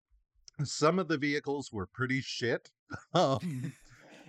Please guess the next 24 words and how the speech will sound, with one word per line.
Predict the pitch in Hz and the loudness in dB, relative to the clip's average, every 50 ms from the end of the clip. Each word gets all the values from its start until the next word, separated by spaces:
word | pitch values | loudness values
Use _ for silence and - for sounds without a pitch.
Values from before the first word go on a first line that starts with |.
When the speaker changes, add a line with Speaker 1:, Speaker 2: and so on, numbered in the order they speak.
| - | 0
Speaker 2:
Is, | 147 156 | 4 6
Speaker 1:
like | 147 151 262 | 6 6 6
Speaker 2:
is | 254 - - | 4 2 0
this | - 294 294 - | 0 0 0 0
the | - 320 302 254 | 0 0 0 2
origin | 208 214 214 226 233 233 - 220 240 240 233 220 | 2 2 2 2 2 0 0 0 0 0 0 0
of | 190 208 202 202 190 180 | 0 -2 -2 -2 -2 -4
Spider-Man's | - - - - 175 180 185 190 190 190 185 185 185 185 160 135 139 123 | -4 -6 -4 -4 -4 -4 -4 -4 -6 -4 -4 -4 -4 -4 -4 -6 -10 -10
dune | 113 139 165 170 180 180 | -8 -6 -4 -4 -4 -4
buggy? | 175 185 185 180 208 208 - _ _ _ _ - | -6 -6 -8 -8 -12 -14 -16 _ _ _ _ -4
Speaker 1:
N-, | 127 139 151 185 170 151 156 - | -2 -2 2 2 2 2 2 0
no, | 139 147 151 143 127 113 | 0 2 4 4 4 2
that | 104 139 151 175 - - - | 2 2 0 0 0 -4 -2
came | 202 185 165 143 135 | 0 0 0 2 0
before | 123 127 120 - - 110 101 98 | 0 -2 -2 -2 -4 -4 -4 -4
this. | 85 90 85 - - - - - - _ _ _ _ _ _ _ _ _ _ 120 | -4 -8 -14 -16 -16 -16 -18 -18 -18 _ _ _ _ _ _ _ _ _ _ 0
Speaker 2:
Little | 117 113 110 | 0 2 2
Speaker 1:
Um, | 110 107 107 107 | 2 0 -2 -2
Speaker 2:
dune | - 147 143 143 147 135 | -4 -6 -6 -6 -8 -8
buggy. | 135 147 156 143 165 | -6 -8 -6 -6 -6
<laughs> | 170 170 175 180 180 175 170 160 156 139 113 104 104 95 76 - 127 135 - 135 131 - - - - | -6 -4 -4 -4 -4 -4 -4 -4 -4 -6 -6 -6 -8 -8 -10 -10 -12 -12 -12 -14 -16 -16 -14 -4 0
Speaker 1:
and | 147 135 135 139 | 0 2 4 4
I | 143 147 156 160 156 | 6 6 6 6 4
will, | 151 139 147 135 135 131 127 123 120 120 123 | 4 4 2 2 2 2 0 -2 -4 -6 -8